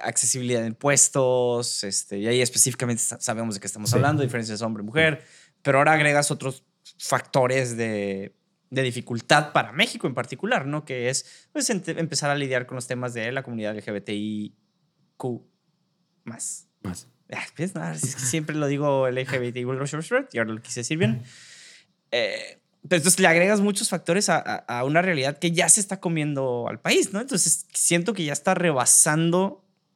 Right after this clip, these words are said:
Speaker 1: esta parte a la inst-, a la institucionalidad de los museos en México.
Speaker 2: <laughs> Sí, o a lo mejor el paso, a ver, por una, alguna manera puede ir muy lento y nosotros vamos más rápido. En Estados Unidos yo sí creo que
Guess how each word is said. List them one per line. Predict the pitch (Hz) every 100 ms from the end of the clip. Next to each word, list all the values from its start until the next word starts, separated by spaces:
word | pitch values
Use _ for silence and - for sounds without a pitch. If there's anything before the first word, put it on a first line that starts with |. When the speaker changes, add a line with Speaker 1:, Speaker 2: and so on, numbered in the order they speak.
| _ _ -
Speaker 1:
esta | 127 - 131 120
parte | 139 135 135 151 143
a | 131 110 101 101 98 80 69
la | 117
inst-, | 117 - _ _ -
a | 123
la | 120
institucionalidad | 117 - 139 139 - 151 156 160 143 101 101 -
de | 110 101 104 _ _
los | - 113
museos | 117 - 117 123
en | 117
México. | - -
Speaker 2:
<laughs> | -
Sí, | 269
o | 170 147
a | 139
lo | 139
mejor | 131 151
el | 151
paso, | 160 143 - 151 - - - -
a | - -
ver, | 107 -
por | 101
una, | 101
alguna | 98 95 98 110
manera | 110 104
puede | 110
ir | 110
muy | 113
lento | 113 104
y | 110
nosotros | 98 92
vamos | 95 90
más | 92
rápido. | 120 123 98
En | 113 113 113
Estados | 113 135 135
Unidos | 127 120 117 101
yo | 92
sí | - -
creo | 98 -
que | 90